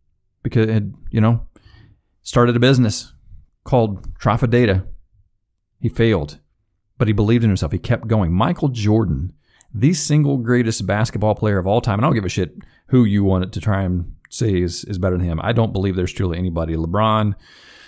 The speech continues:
um, Kobe, I mean, they're all great, but I still believe that Michael Jordan was the best basketball player of all time.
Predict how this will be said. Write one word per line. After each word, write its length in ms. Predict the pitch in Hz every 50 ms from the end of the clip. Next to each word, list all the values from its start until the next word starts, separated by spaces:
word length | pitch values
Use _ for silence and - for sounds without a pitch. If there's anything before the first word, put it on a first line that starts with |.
| - - - _ _ _ -
um, 220 | - - - - -
Kobe, 460 | - - 127 123 120 117 110 107 110 117 - - - -
I 40 |
mean, 80 | 110 104
they're 140 | 104 104 110
all 140 | 131 117 110
great, 500 | 92 87 92 110 117 101 87 85 - - -
but 300 | - - 95 85 85 -
I 100 | - 113
still 220 | 101 - - 120 107
believe 440 | 104 104 95 98 107 101 95 85
that 100 | 82 82
Michael 240 | 95 92 90 - 90
Jordan 220 | 85 107 92 90 87
was 100 | 82 82
the 80 | 90
best 360 | 87 98 92 - - - -
basketball 320 | - 95 90 - - - -
player 140 | - 87 82
of 80 | 85
all 120 | 95 87 85
time. 420 | - 104 95 87 82 80 80